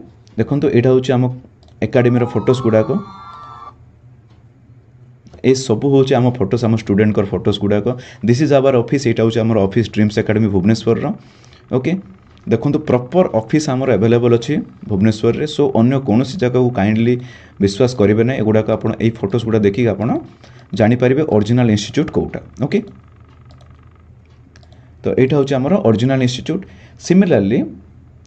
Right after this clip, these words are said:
ଆପଣ ଯଦି ଡ୍ରିମ୍ସ ଏକାଡେମୀ ବିଡି କାଉନସେଲିଂ ସେଣ୍ଟର ଦେଖନ୍ତୁ, ଆଉ ଗୋଟେ ତଳେ ଆସୁଛି ଥାର୍ଡ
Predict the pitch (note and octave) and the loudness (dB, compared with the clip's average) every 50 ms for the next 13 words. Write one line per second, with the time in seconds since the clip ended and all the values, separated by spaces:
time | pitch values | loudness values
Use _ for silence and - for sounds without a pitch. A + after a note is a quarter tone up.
0 | - - C3+ B2+ E3+ F3+ E3+ E3+ F3+ F3 - E3+ C3 D#3 D#3+ - D#3+ D3+ - D3+ | -4 -4 -2 0 0 -2 0 0 0 0 0 0 -2 -2 0 -2 -2 -2 -2 -2
1 | D3+ D#3+ D3+ A#2+ B2 B2 C3+ C#3 C3 C3+ C3+ C3+ C3+ C3+ C#3 C3 - C#3 B2+ - | 0 -2 0 0 0 0 0 0 0 -2 -2 -2 -4 -6 -6 -4 -4 -4 -2 -2
2 | B2+ A#2+ B2 B2+ C#3 C3+ A2+ G#2+ A2+ B2 C3 B2 B2 G#2 A2 B2 A#2 G2 G2 - | -2 -2 -2 -2 -2 0 2 4 4 4 4 2 2 2 4 4 4 2 0 -2
3 | G2 F#2 - - - - - A#2 B2+ | -4 -4 -4 -6 -6 -4 -2 -2 0